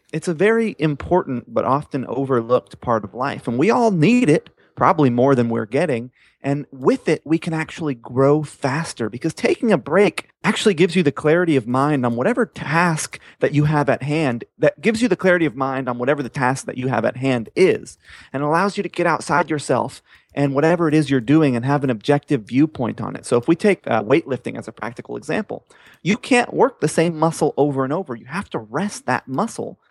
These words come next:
in order for it to grow. And the same goes for every area of your life. So how are you embracing rest?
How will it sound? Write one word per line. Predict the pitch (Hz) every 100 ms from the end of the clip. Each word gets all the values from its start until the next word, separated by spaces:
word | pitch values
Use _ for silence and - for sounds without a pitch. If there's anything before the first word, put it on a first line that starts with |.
| _
in | 139 139
order | 135 143
for | 131
it | 120
to | 135
grow. | 107 147 156
And | 117
the | 120
same | - 170 185 156 - -
goes | 139 160 147 -
for | 117 -
every | 160 165 127
area | 113 107
of | 113
your | 107 104
life. | - -
So | - 123 113 _ - _
how | - 170 190 202
are | 196
you | 147 160 190 151
embracing | 147 131 135 151 - 135 110
rest? | 160 135 -